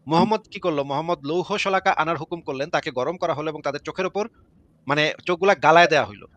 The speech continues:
হুম? অতঃপর তাদেরকে উত্তপ্ত মাটিতে ফেলে রাখলেন। তারা পানি চাইল, কিন্তু তাদেরকে পানি পান করানো হয়নি। পরিশেষে তারা করুণ অবস্থায় মৃত্যুবরণ করল।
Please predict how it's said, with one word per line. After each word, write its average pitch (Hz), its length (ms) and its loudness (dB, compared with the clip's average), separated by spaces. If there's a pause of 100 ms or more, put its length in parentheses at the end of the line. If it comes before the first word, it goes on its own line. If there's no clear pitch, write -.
(140)
হুম? 208 180 -14 (840)
অতঃপর 196 360 0
তাদেরকে 175 280 2
উত্তপ্ত 180 340 -4
মাটিতে 160 300 -2
ফেলে 151 180 -4
রাখলেন। 180 340 -4 (480)
তারা 139 180 2
পানি 147 220 0
চাইল, 170 240 0
কিন্তু 151 220 -12
তাদেরকে 139 260 -4
পানি 156 240 -4
পান 170 180 0
করানো 147 260 -4
হয়নি। 131 360 -8 (200)
পরিশেষে 160 340 -6
তারা 151 160 0
করুণ - 240 -6
অবস্থায় 226 300 -8
মৃত্যুবরণ 110 340 -10
করল। - 200 -18